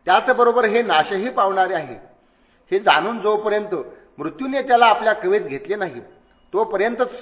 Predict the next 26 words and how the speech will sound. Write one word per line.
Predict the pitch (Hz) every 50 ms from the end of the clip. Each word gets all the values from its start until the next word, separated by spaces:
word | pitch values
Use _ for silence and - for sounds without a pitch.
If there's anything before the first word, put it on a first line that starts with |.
| -
शहाण्याने | - 160 147 156 170 202 202 202 202
तात्काळ | 202 170 147 143 - - 220 214 220
आपल्या | 202 190 - 202 196 185
परमकल्याणासाठी | - 156 165 202 220 220 - 180 165 165 175 175 170 165 156 - 123 120 - 165 175
प्रयत्न | 175 - - 156 190 185 -
करावेत, | 202 175 160 147 139 131 131 120 - - - _ _ _ _ _ _ -
कारण | 139 147 156 156 147
विषय | 139 131 131 - - 220 233
भोग | 208 151 160 190 185 -
तर | - 202
सर्वत्र | 170 - 160 139 135 156 180 175 196 202
मिळतातच, | 190 165 135 120 - 139 147 156 - 185 147 - - - _ _ _ _ _ -
ते | 165
नरकात | 156 143 131 127 123 - - 160 165 - -
सुद्धा | 139 120 127 143
असतात. | 165 156 - - - 107 - - - _ _ _ _ _ _ _ _ _ _ _ _ -
अशा | 165 - 277 277
प्रकारे | 262 254 247 240 247 254 247 247
मला | 240 233 233 226
वैराग्य | 202 180 180 185 214 220 214 196 220 208
प्राप्त | - 147 165 190 185 -
झाली, | 214 185 165 123 120 110 - - _ _ _ _ _ _ -
अंतःकरणामध्ये | - 190 247 254 285 262 240 254 254 247 247 247 233 208 185 226 240
विज्ञानाचा | 220 175 160 - 196 208 208 208 202 214 220
प्रकाश | 208 - 160 - 180 202 233
पसरला, | 226 - 214 165 - 160 127 117 101